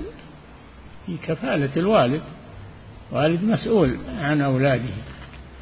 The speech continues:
قال صلى الله عليه وسلم: "مروا أولادكم بالصلاة لسبع، واضربوهم عليها لعشر،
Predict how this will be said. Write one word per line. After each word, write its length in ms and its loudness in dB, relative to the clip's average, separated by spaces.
قال 240 4
صلى 280 2
الله 420 8
عليه 360 6
وسلم: 680 0
"مروا 380 6
أولادكم 720 4
بالصلاة 760 4
لسبع، 560 2
واضربوهم 760 6
عليها 720 4
لعشر، 440 2